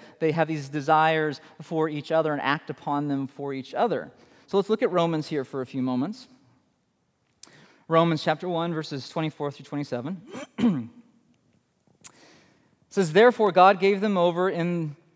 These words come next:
the sinful desires of their hearts to sexual impurity for the degrading of their bodies with one another."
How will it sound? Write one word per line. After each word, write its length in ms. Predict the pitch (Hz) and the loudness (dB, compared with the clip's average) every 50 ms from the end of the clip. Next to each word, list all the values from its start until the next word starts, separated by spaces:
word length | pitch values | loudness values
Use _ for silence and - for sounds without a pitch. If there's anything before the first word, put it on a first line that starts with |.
| - - | -18 -12
the 160 | - 160 151 | -10 -10 -8
sinful 300 | - - 196 202 - 202 | -6 -4 -4 -4 -4 -4
desires 500 | 175 170 160 170 165 160 160 170 175 160 | -6 -2 2 4 4 6 6 4 2 2
of 80 | 165 151 | -2 -2
their 140 | 185 190 175 | -2 -2 0
hearts 380 | 160 147 151 165 170 - - - | 0 0 0 -2 -4 -8 -12 -10
to 160 | - 190 175 170 | -8 -6 -6 -8
sexual 580 | - - - - 160 151 - - - 196 202 | -10 -10 -6 -2 -2 -2 -2 -4 -6 -4 -4
impurity 600 | 220 226 - - 165 147 135 135 135 151 202 233 226 _ _ _ _ _ _ _ _ | -4 -4 -4 -6 -6 -6 -6 -6 -6 -8 -8 -10 -12 _ _ _ _ _ _ _ _
for 140 | - 175 175 | -6 -4 -2
the 80 | 165 165 | -2 -2
degrading 580 | 143 147 135 127 143 147 151 160 165 170 170 | -4 -6 -4 -2 0 0 2 2 0 -2 -2
of 80 | 170 165 | -2 -2
their 100 | 180 170 | -2 -2
bodies 480 | 147 139 135 139 143 143 151 151 143 139 | 0 2 2 2 2 2 0 -4 -4 -4
with 340 | 147 143 147 151 - - - - - - - _ _ _ | -2 -2 -2 -4 -6 -12 -20 -20 -20 -20 -20 _ _ _
one 240 | - 143 143 147 151 | -8 -6 -4 -2 -2
another." 500 | 156 160 147 139 135 131 131 151 214 | 0 2 2 2 2 0 -2 -6 -8